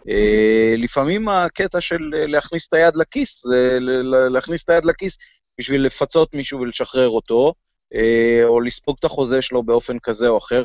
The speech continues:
כמו שגם קרה עם, אה, קאיו למשל, אה, כי זה לא הולך, והוא קיבל יותר הזדמנויות מקאיו, והוא פה עונה שנייה,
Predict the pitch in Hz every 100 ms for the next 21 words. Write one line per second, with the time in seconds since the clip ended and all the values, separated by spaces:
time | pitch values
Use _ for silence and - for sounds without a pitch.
0 | - 123 117 113 113 - 110 117 110 107
1 | 101 98 - 110 101 98 92 95 101 110
2 | - _ _ _ - 113 127 - 147 156
3 | 185 247 277 277 - - 127 - 143 170
4 | 160 175 156 123 131 123 113 107 104 104
5 | 104 104 104 101 143 139 123 120 120 110
6 | 92